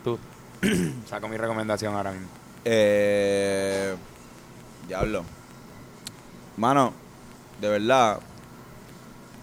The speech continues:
Speaker 2: apoyen, que, que eso, como que siempre como que me voy con eso, como apoyen lo local. No, no, no. Pero, cabrones, la, estaba en Festival de Clarilla y es bien importante la, lo, artesanía.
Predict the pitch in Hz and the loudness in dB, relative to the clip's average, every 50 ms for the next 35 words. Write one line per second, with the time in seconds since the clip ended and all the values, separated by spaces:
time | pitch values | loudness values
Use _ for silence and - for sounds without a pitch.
0 | - - - - - 101 101 92 101 101 101 107 113 117 123 127 127 123 123 123 | -20 -20 -20 -8 -4 -4 0 2 2 2 4 4 4 4 2 2 0 -2 -2 -4
1 | 120 117 113 110 107 104 101 - - 90 82 - - - - - 147 151 190 190 | -4 -4 -6 -6 -8 -8 -10 -10 -10 -12 -12 -12 -16 -14 -12 -12 -10 -8 -8 -10
2 | 151 120 113 107 101 98 92 107 107 - 131 123 120 120 117 110 107 107 107 104 | -8 -6 -6 -4 -4 -4 -6 -6 -8 -8 -8 -6 -6 -6 -6 -6 -4 -4 -6 -6
3 | - 113 113 113 113 110 107 101 92 101 107 110 123 131 120 120 117 104 95 - | -8 -8 -8 -8 -6 -4 -4 -2 0 0 0 0 2 0 2 2 0 -2 -4 -10
4 | - - - - - - - - - - - - 107 110 113 113 120 120 95 - | -18 -18 -18 -20 -18 -16 -16 -16 -16 -16 -12 -6 -2 0 2 4 4 2 2 0
5 | - - - - - - - - - - - - - - - - - - - - | -6 -8 -12 -16 -18 -20 -20 -20 -20 -20 -20 -20 -20 -20 -20 -20 -20 -20 -20 -20
6 | - - - - - 131 135 135 139 139 135 135 156 170 170 151 120 123 127 123 | -20 -18 -12 0 2 4 4 6 6 4 4 2 2 0 -2 -4 -2 0 0 2
7 | 123 117 - - 120 - - 123 123 131 147 160 165 - 185 - - 175 165 160 | 2 0 0 -4 -4 -2 0 0 2 2 0 -2 -4 -6 -8 -2 0 2 4 4
8 | 165 170 170 165 170 170 165 147 127 113 110 - - 110 117 117 117 117 113 110 | 4 6 8 8 8 8 8 8 8 6 4 2 2 2 4 6 6 6 6 6
9 | 110 107 104 107 131 139 139 139 156 147 - - 147 143 135 - 135 123 117 113 | 4 4 2 0 0 0 0 2 0 0 0 0 -2 -4 0 2 4 6 6 6
10 | 110 107 101 101 98 95 98 95 92 87 82 73 78 92 98 95 85 - - - | 4 4 4 4 4 4 4 4 2 2 0 -2 -2 -2 0 0 -2 -2 -6 -14
11 | - - - - - 101 95 - 104 101 101 95 113 135 131 110 | -18 -18 -12 -10 -10 -10 -8 -10 -8 -6 -4 -4 -2 -4 -4 -6